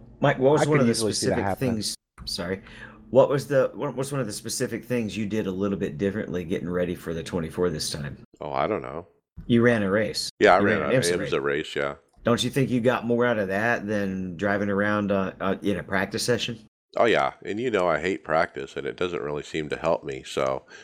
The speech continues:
Speaker 3: yeah, I definitely got more out of running races, for sure. And that's what I've been doing this week, is running a bunch of short Daytona races, just kinda getting that muscle memory ready for the five hundred.
Speaker 1: Yeah, even,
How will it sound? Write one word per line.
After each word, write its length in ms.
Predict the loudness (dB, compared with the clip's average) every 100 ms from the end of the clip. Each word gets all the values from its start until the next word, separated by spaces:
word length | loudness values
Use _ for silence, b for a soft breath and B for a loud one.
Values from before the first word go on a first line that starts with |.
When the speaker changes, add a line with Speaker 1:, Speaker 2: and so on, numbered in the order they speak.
| B B
Speaker 3:
yeah, 240 | 8 8 8
I 120 | 2
definitely 360 | -2 -4 -4 -4
got 220 | -4 -4
more 220 | -6 -4
out 160 | -4 -4
of 60 |
running 300 | -6 -8 -8
races, 420 | -4 -4 -6 -12
for 240 | -14 -8 -6
sure. 340 | 0 2 4
And 120 | 2
that's 180 | 0 2
what 80 | 2
I've 100 | 4
been 120 | 2
doing 220 | 0 -2
this 220 | -4 -6 -6
week, 200 | -8 -8
is 120 | -8
running 340 | -6 -4 -6
a 80 | -6
bunch 280 | -2 -4 -4
of 80 | -8
short 300 | -2 0 0
Daytona 420 | -2 -2 -2 0
races, 500 | 0 0 -4 -10 -12 B B B
just 180 | 0 4
kinda 220 | 4 6
getting 200 | 2 0
that 180 | -2 -2
muscle 400 | 0 0 0 -4
memory 440 | -2 -2 -2 -4
ready 300 | -2 -2 -4
for 140 | -6
the 100 | -8
five 240 | -4 -2 -2
hundred. 300 | -4 -6 -8 _ _ _ b b b 0
Speaker 1:
Yeah, 300 | 2 4 0 0
even, 360 | 2 4 2